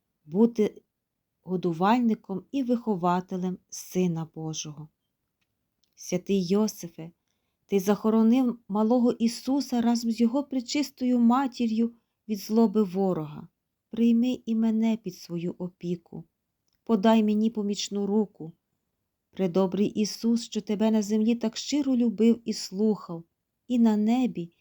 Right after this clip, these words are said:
не відкине твоєї просьби. Святий Йосифе, ти допоміг уже багатьом душам, що в своїх бідах і нуждах звернулися до тебе. Ти багато разів доказав велику силу свого заступництва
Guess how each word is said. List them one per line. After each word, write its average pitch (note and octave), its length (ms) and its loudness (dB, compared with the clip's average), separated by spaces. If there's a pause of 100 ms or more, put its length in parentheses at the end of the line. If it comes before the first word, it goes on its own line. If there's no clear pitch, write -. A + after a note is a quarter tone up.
(260)
не C#4+ 180 0
відкине G3+ 600 0
твоєї E3+ 640 -4 (240)
просьби. D#3 680 -8 (640)
Святий A#3 440 0
Йосифе, G#3 720 -2 (680)
ти B3 120 -2
допоміг C4+ 520 0
уже C4 220 0
багатьом A3+ 760 -2
душам, E3 580 -10 (460)
що - 220 -6
в F#3 40 -6
своїх G3+ 420 -2
бідах A3 400 0 (120)
і G3+ 120 -2
нуждах G3+ 680 -2 (500)
звернулися B3+ 720 2
до A#3+ 160 2
тебе. F3+ 520 -6 (760)
Ти F#3 120 -4
багато G3 440 0
разів G#3 380 2
доказав G3+ 560 0
велику B3 460 0
силу A3+ 440 0
свого F#3+ 340 -4
заступництва G#3 1000 -4